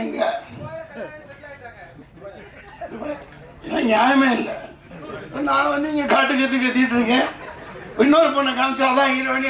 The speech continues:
அதான் ஹீரோயினிங்கிறீங்க. இதெல்லாம் இங்க நியாயமே இல்லை. நீங்கெல்லாம் இப்படி ஏமாத்தக்கூடாது. இது முல்லை மாதிரி தேர்தல் இப்படிதான் நடத்துவான். இந்த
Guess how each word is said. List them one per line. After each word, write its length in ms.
அதான் 240
ஹீரோயினிங்கிறீங்க. 580
இதெல்லாம் 240
இங்க 120
நியாயமே 380
இல்லை. 200
நீங்கெல்லாம் 340
இப்படி 220
ஏமாத்தக்கூடாது. 580
இது 180
முல்லை 300
மாதிரி 200
தேர்தல் 420
இப்படிதான் 460
நடத்துவான். 420
இந்த 140